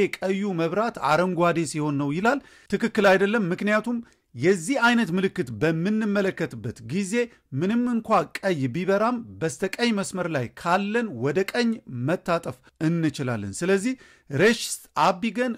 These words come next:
ኑር ቬን ዲ አምፕል ግሪን ዛይክት የሚለው ፋልሽ ነው።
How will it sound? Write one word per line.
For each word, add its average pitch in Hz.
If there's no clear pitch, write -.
ኑር 247
ቬን 185
ዲ 160
አምፕል 190
ግሪን 185
ዛይክት 139
የሚለው 165
ፋልሽ 139
ነው። 90